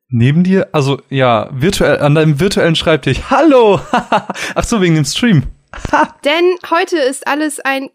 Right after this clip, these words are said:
Speaker 2: klein wenig anders, denn es gibt tatsächlich Leute, die das hier gerade live sehen.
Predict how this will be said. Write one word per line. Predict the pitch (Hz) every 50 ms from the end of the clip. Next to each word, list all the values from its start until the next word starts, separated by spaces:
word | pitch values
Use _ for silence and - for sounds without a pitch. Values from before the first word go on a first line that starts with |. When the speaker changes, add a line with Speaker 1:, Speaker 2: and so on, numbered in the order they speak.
| _
Speaker 2:
klein | - - - 370 381 381 415 392
wenig | 359 349 320 330 311 - - -
anders, | 262 262 254 233 226 226 254 247 - -
denn | 220 214 277 285 285 311 320 339 339 339 - - _ _ _ _ _ _ _ -
es | 269 -
gibt | - 370 359 -
tatsächlich | 370 311 - 311 294 302 294
Leute, | 311 294 294 302 269
die | 277
das | 277 285 269
hier | - 269
gerade | 247 240 240 240 240 233 233 - - _
live | 320 440 571 605 -
sehen. | - 349 330 294 262 240 214 214 233